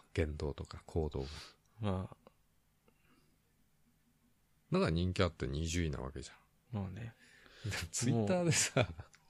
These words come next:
Speaker 2: もう、もう終わりだろうけどね。
Speaker 1: 「結婚おめでとう」っつって。「俺の三百万円 <laughs> がどうなって」書いてあったツイートが面白い。
Speaker 2: 本当かな？三百万も。
Speaker 1: 見た？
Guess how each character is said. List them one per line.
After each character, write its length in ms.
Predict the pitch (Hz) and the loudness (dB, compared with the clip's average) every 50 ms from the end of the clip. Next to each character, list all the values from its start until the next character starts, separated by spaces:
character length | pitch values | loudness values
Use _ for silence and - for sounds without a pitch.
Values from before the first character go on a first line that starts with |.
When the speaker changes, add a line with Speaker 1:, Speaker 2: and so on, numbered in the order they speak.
| - - | -4 0
Speaker 2:
も 100 | 113 110 | 2 4
う、 0 | |
も 0 | |
う 40 | 104 | 4
終 120 | 98 98 107 | 6 6 6
わ 60 | 135 | 6
り 120 | 151 156 | 6 6
だ 160 | 151 165 165 160 | 6 8 8 10
ろ 140 | 165 151 | 10 10
う 20 | 131 117 | 10 10
け 120 | 104 90 | 8 4
ど 80 | - - | 4 4
ね。 60 | 151 147 | 4 4
Speaker 1:
「結 80 | 139 | 4
婚 60 | 131 | 4
お 60 | 127 127 | 4 4
め 120 | 139 147 | 4 4
で 140 | 156 151 139 | 2 2 2
と 320 | - 151 147 143 147 147 | 4 4 4 4 4 4
う」 20 | 143 | 2
っ 60 | - | 0
つ 100 | - - | -2 -8
っ 40 | - | -12
て。 220 | _ - 147 - _ _ _ _ _ _ _ _ _ _ _ _ _ - - _ _ - 139 120 | _ -18 -18 -18 _ _ _ _ _ _ _ _ _ _ _ _ _ -20 -20 _ _ -14 -6 -4
「俺 180 | 117 127 131 135 | 0 2 2 2
の 140 | 139 131 | 2 2
三 240 | - - 123 127 143 | 2 2 4 4 4
百 240 | 143 143 135 - 139 | 4 4 4 6 8
万 180 | 135 135 131 123 | 8 8 8 8
円 140 | 110 95 104 | 8 8 6
<laughs> 1800 | - - - 101 - - - - - - - - _ _ _ _ - - - _ - 113 - - - - - - - - - - - 120 107 92 | 6 4 2 0 -4 -4 -4 -4 -2 -2 -2 -4 _ _ _ _ -20 -20 -20 _ -20 -18 -18 -18 -16 -10 -6 -6 -6 -6 -8 -10 -8 -6 -4 -2
が 80 | 95 87 | 0 0
ど 140 | 85 92 98 | 2 2 2
う 20 | |
な 60 | 87 | 2
っ 20 | 80 - - - - | 0 -2 -8 -10 -6
て」 80 | - 90 - | -6 -4 -4
書 60 | 90 | -4
い 60 | 85 | -4
て 100 | - - | -4 -4
あ 40 | 82 | -4
っ 20 | |
た 100 | - - | -4 -6
ツ 180 | - - - 92 | -6 -2 -2 -2
イ 40 | 90 | -2
ー 20 | |
ト 180 | - - 90 85 | -2 -2 -2 -2
が 60 | 82 80 | 0 2
面 160 | 101 135 180 | 4 4 4
白 160 | 247 - 294 | 4 2 0
い。 20 | 254 | 0
Speaker 2:
本 20 | |
当 80 | - 220 | -2 -2
か 360 | - 311 311 - 107 98 95 | -2 2 4 6 6 6 4
な？ 60 | - | 2
三 220 | - - 107 110 110 | 2 2 2 4 4
百 240 | 107 107 104 113 110 | 4 4 4 4 4
万 220 | 104 98 92 90 | 4 4 2 2
も。 80 | 87 120 | 0 0
Speaker 1:
見 80 | 135 | 0
た？ 220 | - - 73 71 | 2 2 0 0